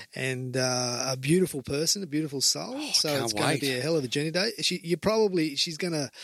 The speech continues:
Speaker 1: take you into some type of, uh, very safe terrain, and you're gonna find
Speaker 2: Safe.
Speaker 1: yourself open and crying at some point. This, that's what I expect today, actually.
Speaker 2: Awesome. I look
Speaker 1: Yeah,
Speaker 2: forward to
Speaker 1: you,
Speaker 2: that.
Speaker 1: you're gonna talk to her, ask her questions, and all of a sudden you,
Speaker 2: I'll
Speaker 1: uh,
Speaker 2: be in tears.
Speaker 1: bearing your soul.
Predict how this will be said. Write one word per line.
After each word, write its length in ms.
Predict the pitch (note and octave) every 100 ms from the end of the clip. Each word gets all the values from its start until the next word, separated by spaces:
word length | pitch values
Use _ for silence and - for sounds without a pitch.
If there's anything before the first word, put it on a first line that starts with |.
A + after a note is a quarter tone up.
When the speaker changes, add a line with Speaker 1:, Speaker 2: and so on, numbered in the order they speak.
| - -
Speaker 1:
take 360 | - F3 E3+ -
you 220 | D3 C#3+
into 460 | D3 C#3+ - C3+ B2+
some 360 | - C#3 C3
type 280 | C3 B2+ B2
of, 260 | B2+ A#2+ C3+
uh, 240 | B2 A#2+ - -
very 180 | D3+ D3+
safe 440 | - D3 C#3 -
terrain, 640 | - C3+ C3 C3+ C3+ C3
and 120 | B2+
you're 60 | B2+
gonna 140 | B2+ C3
find 200 | C3 B2+
Speaker 2:
Safe. 160 | C#3+
Speaker 1:
yourself 460 | C#3 C#3 C3 C3 -
open 380 | - B2 C#3 C#3
and 180 | A#2+ A#2
crying 400 | - C3 A#2+ B2
at 100 | -
some 220 | - A#2
point. 240 | - A2 A2+
This, 180 | A#2+
that's 220 | - D#3+ D#3
what 80 |
I 60 | B2
expect 420 | A#2+ - A2+ A2+
today, 300 | A#2+ A2+ A#2
actually. 300 | A#2+ - B3+
Speaker 2:
Awesome. 460 | D4+ - F3 - E3
I 20 |
look 140 | F3 D3+
Speaker 1:
Yeah, 60 | C#3
Speaker 2:
forward 160 | C3 C#3
to 20 |
Speaker 1:
you, 60 | C3+
Speaker 2:
that. 100 | D3+
Speaker 1:
you're 80 |
gonna 160 | D#3 C#3+
talk 320 | - D#3+ C#3+
to 120 | -
her, 200 | C#3 D3
ask 260 | D3 D3+ -
her 140 | D3
questions, 400 | C#3 C#3+ C#3 D3
and 100 | C#3+
all 160 | D#3 D#3
of 60 | C3
a 40 |
sudden 480 | - C#3+ B2+ C3 C#3
you, 300 | C#3 C3+ C3
Speaker 2:
I'll 60 | D3
Speaker 1:
uh, 100 | D3
Speaker 2:
be 80 |
in 120 | C#3+ B2+
tears. 400 | E3 C#3+ A#2 -
Speaker 1:
bearing 300 | C#3+ C#3 B2+
your 80 | B2
soul. 340 | - B2 A#2